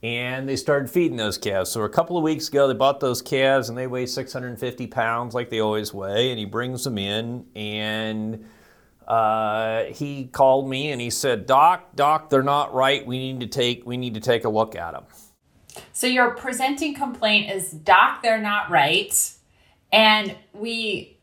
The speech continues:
Speaker 2: often talk to the students about starting with a signalment, age, breed, sex, species.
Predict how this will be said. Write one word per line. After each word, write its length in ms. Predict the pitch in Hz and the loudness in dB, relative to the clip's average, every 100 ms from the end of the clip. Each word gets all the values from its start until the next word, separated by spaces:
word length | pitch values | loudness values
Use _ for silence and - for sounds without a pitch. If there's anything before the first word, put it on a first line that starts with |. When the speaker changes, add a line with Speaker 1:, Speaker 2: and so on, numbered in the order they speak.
| - | 2
Speaker 2:
often 680 | 208 240 247 226 226 - - | 4 4 2 -4 -6 -10 -12
talk 240 | - 208 - | 2 2 2
to 80 | |
the 80 | 185 | -8
students 340 | - 214 202 196 | -6 -4 -4 0
about 260 | 190 185 | 2 2
starting 260 | - 185 180 | 0 -6 -6
with 100 | 175 | -8
a 60 | |
signalment, 800 | 175 - 175 160 160 156 143 147 143 _ _ _ | -2 0 0 -6 -8 -6 -6 -8 -10 _ _ _
age, 640 | 160 165 165 170 165 156 | -4 -4 -4 -8 -10 -12
breed, 500 | - 165 160 160 156 | -10 -10 -8 -10 -8
sex, 360 | - 160 165 - | -2 2 2 0
species. 800 | - 165 156 170 156 165 170 | -8 -6 -8 -8 -8 -8 -12